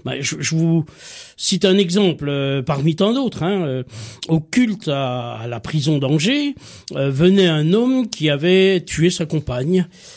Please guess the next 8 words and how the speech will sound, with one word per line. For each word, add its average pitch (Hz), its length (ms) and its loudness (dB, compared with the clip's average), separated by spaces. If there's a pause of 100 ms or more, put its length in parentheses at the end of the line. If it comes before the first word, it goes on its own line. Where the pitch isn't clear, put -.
(120)
Il 143 140 -6
s'estimait 143 640 0
trahi. 151 720 -2 (400)
Et 151 80 2
il 170 80 2
disait 220 540 2
assez 147 240 -2
souvent, 262 420 0